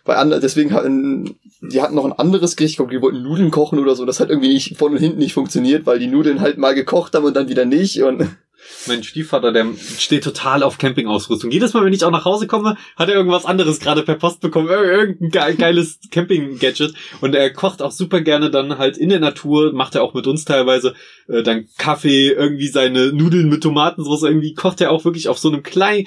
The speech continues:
Speaker 2: kleinen Kocher mit
Speaker 1: So, so ein Gaskocher?
Speaker 2: Äh, mit, mit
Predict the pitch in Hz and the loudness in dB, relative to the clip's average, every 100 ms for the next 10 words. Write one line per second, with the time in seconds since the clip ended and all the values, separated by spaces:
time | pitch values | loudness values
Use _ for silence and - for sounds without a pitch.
0 | - - - 175 202 190 - 190 202 156 | -8 -8 -2 0 0 -2 -2 0 2 0
1 | 156 - - _ - 139 127 123 123 156 | -2 -4 -20 _ -4 -2 0 2 0 0
2 | - 180 190 196 - - 139 143 139 151 | -2 0 0 -2 -4 0 2 2 0 -4
3 | - 139 | -4 -6